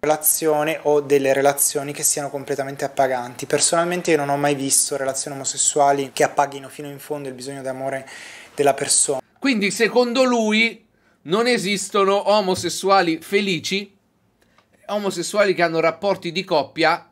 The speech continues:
Speaker 2: stabili e che vivono un amore sano ed appagante, perché lui non li ha mai visti. Vi rendete conto?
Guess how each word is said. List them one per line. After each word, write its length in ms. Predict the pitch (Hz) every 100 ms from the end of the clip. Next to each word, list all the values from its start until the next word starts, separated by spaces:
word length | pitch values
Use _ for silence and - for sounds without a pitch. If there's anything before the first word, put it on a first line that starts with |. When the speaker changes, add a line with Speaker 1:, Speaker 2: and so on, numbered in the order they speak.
| _ _
Speaker 2:
stabili 800 | - 214 185 143 190 220 240 _ _ _ _ _ _ _ _
e 1200 | 190 180 240 254 220 175 156 147 139 135 131 127
che 140 | 202
vivono 640 | 185 226 262 226 170 156 151
un 120 | 175
amore 580 | 208 202 226 247 240 190
sano 300 | 208 196 226
ed 80 | 165
appagante, 760 | - 139 160 127 107 107 107 _ _ _ _ _ _ _ _ _ _ _ _ _ -
perché 400 | 285 240 - 262
lui 260 | 240 294
non 140 | 220 175
li 80 |
ha 80 | 180
mai 180 | 170 160
visti. 580 | 180 175 - - 98 _ _ _ _ _ _ _ _ _ _ _ _ _ _ _ _ _ -
Vi 140 | 110
rendete 420 | 107 117 135 107 -
conto? 480 | 107 82 95 101